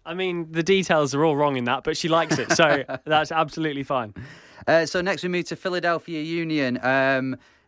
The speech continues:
Speaker 2: she looked at the picture for this, uh, and she started commenting about the, the, the woman who was wearing it. She had, like, a, like, kind of an Under Armour sort of thing underneath it. She was saying how cool it was, but then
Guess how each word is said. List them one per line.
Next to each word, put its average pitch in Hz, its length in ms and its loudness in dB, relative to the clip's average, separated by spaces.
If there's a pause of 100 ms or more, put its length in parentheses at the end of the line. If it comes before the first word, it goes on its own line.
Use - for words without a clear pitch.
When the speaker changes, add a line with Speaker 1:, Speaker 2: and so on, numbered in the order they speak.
Speaker 2:
she 180 600 -4
looked 196 320 -4
at 170 80 -4
the 175 80 -2
picture 131 600 -4 (120)
for 123 220 -6
this, 117 580 -6
uh, 127 240 2
and 127 100 -4
she 143 120 -8
started 160 480 -4
commenting 143 520 -4
about 120 360 -2
the, 117 260 -4
the, 110 340 -6
the 110 100 -10
woman 127 420 -4 (240)
who 127 140 -4
was 110 140 -6
wearing 135 420 0
it. 135 180 -4
She - 100 -12
had, 113 140 -4
like, 110 280 -4
a, 107 260 -2 (220)
like, 196 120 -6
kind 226 180 -2
of 120 80 -4
an 117 80 -4
Under 139 320 -2
Armour 104 300 -2
sort 104 260 -6
of 98 80 -12
thing 110 180 -6
underneath 107 480 -6
it. 117 220 -4
She - 120 -12
was 98 60 -14
saying 110 180 -8
how 101 100 -4
cool 135 260 -6
it 113 60 -6
was, 117 220 -2 (280)
but 127 220 -6
then 139 340 2